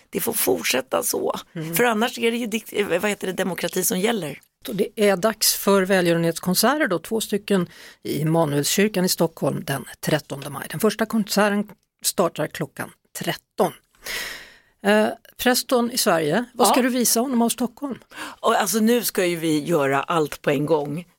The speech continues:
Speaker 1: Nej, men hela Stockholm ska vi försöka hinna med och sen även lite around, surroundings. Vi ska upp i luften, han ska få flyga tvåmannaplan. Vi ska åka båt.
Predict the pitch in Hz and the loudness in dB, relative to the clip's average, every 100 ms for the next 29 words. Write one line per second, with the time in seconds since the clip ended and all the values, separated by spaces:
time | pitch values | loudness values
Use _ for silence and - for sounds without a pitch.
0 | _ 220 233 247 214 208 220 226 208 247 | _ 0 2 0 -2 -4 0 0 0 0
1 | 285 - 190 - 214 190 180 - 185 - | -2 -2 0 2 2 2 0 0 0 0
2 | 180 175 175 165 165 190 202 190 180 165 | -2 0 0 2 2 0 0 0 0 0
3 | 165 170 170 170 180 175 170 170 165 175 | 0 0 0 0 0 2 2 4 2 2
4 | 269 196 151 - 180 190 254 208 160 156 | 0 -2 -2 0 2 2 2 0 0 0
5 | - - - - 185 - 240 247 269 190 | -4 -8 -12 -4 0 2 2 2 0 0
6 | - - 202 185 180 175 175 - 180 170 | -2 -2 -2 -2 -4 -6 -6 -2 0 2
7 | 165 165 - 180 151 143 139 147 156 233 | 0 0 2 2 2 -2 0 2 2 0
8 | 269 _ _ - - _ - - 165 170 | -4 _ _ -20 -20 _ -4 -2 0 0
9 | 147 151 220 302 - - - | 0 0 0 -2 -6 -6 -6